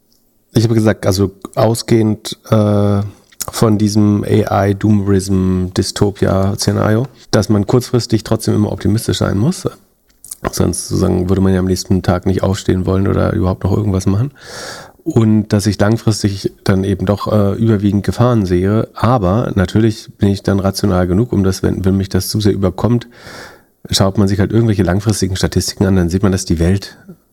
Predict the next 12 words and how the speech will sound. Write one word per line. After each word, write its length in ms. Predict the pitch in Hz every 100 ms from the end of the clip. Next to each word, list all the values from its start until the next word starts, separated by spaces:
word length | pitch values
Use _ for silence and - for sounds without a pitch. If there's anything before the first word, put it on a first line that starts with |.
| _ -
komischerweise 760 | - 175 - 90 98 127 110
tatsächlich 460 | 98 113 123 113 107
immer 140 | 101
besser 280 | 101 95 78
wird. 180 | 82 -
So, 140 | -
ne? 240 | 127 151 98
Egal, 340 | 95 98 110
worauf 240 | 107 104 -
du 80 |
schaust, 360 | 92 98 110 -
so 220 | 110 107